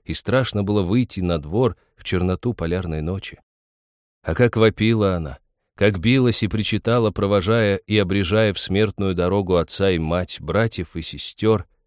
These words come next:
а потом и мужа, и детей, наглядываясь каждый раз на них и не в силах наглядеться.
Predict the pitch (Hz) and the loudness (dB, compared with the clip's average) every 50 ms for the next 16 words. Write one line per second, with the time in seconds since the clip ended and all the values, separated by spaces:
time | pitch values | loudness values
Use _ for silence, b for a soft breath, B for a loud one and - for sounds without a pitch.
0 | _ _ _ - - - 90 87 123 123 123 120 113 107 110 131 135 120 98 104 | _ _ _ -12 -6 -4 -2 2 4 4 6 6 6 4 4 4 2 2 2 2
1 | 98 98 82 98 95 - - - 120 127 123 98 - _ _ _ _ _ _ _ | 2 2 0 -2 -4 -4 -2 0 0 0 0 -2 -4 _ _ _ _ _ _ _
2 | _ _ _ _ - 85 101 101 110 113 135 151 156 135 139 131 131 127 120 - | _ _ _ _ 0 0 2 2 4 4 4 4 4 2 2 2 2 2 0 0
3 | - - 117 120 123 101 90 104 104 107 120 127 117 - - 101 98 98 98 110 | -2 0 2 2 2 0 0 0 2 2 2 2 0 0 0 0 2 2 4 4
4 | 127 127 110 - - 101 104 113 113 104 92 - - - - 117 131 123 104 92 | 2 2 0 -2 -2 0 2 4 2 2 0 -2 -6 -6 -4 -4 -2 -2 -4 -6
5 | - - 92 87 80 80 78 80 73 73 78 78 80 - - - - | -6 -6 -6 -4 -4 -4 -4 -6 -6 -6 -8 -10 -10 -10 -10 -12 -12